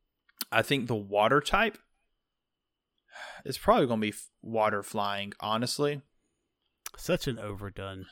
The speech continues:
Speaker 1: Such an overdone thing, but it's, it becomes four times strong against Fuecoco because it's fire grass.
Speaker 2: Yeah.
Speaker 1: Um, and then my grass type,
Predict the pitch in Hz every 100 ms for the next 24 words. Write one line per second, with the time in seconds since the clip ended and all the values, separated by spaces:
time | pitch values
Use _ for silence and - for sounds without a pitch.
0 | - - 151 151 147 139 131 127 123 117
1 | - 147 160 - - _ _ _ _ _
2 | - 139 - - - _ _ _ - 135
3 | 123 123 131 117 139 127 131 120 - 131
4 | 117 113 113 113 - 120 110 - 170 120
5 | 113 113 107 107 - 95 85 98 110 98
6 | - - - _ _ _ - 113 113 -
7 | - _ _ _ _ _ _ 110 107 101
8 | 98 _ _ _ _ _ _ _ _ -
9 | 113 110 104 101 101 101 _ _ _ _
10 | _ - 135 160 180 - 123 110 107